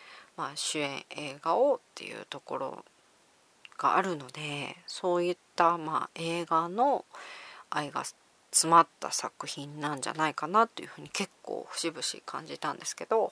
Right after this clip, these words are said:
他のキャストの方もですね、すごい素晴らしくて、まあ、マーブリとユンゲサンさんと、えーと、先日ご紹介しました、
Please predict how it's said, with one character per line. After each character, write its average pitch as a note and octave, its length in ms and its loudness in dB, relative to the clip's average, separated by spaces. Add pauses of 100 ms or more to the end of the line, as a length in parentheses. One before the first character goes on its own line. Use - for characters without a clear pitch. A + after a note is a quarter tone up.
(160)
他 C#4 120 8
の D4 160 4
キ C#4 140 -2
ャ C#4 60 2
ス - 80 -10
ト - 120 -6
の - 100 -12
方 - 280 -8
も - 180 -10
で E3 120 -16
す - 120 -16
ね、 E3+ 100 -12
す - 200 -6
ご F#3 200 -2
い F#3 40 -4
素 - 200 -8
晴 E3 200 -6
ら F#3 80 -4
し - 100 -8
く - 160 -12 (120)
て、 - 260 -6 (420)
ま - 100 4
あ、 - 40 -8 (280)
マ F3 140 4
ー D#3 40 -2
ブ - 140 -10
リ - 160 -14
と D#4 140 -2
ユ A3 160 0
ン F3+ 80 -2
ゲ E3 100 -2
サ - 220 -8
ン D#3 60 -16
さ - 140 -12
ん - 120 -8 (120)
と、 D4+ 280 6 (840)
え D#3 40 -14
ー D3+ 440 -16
と、 - 160 -12
先 B3 340 -4
日 B3 340 -4
ご F3 120 -4
紹 F3+ 260 -2
介 F#3 160 2
し - 100 -10
ま F3 200 -6
し - 100 -4
た、 - 260 -6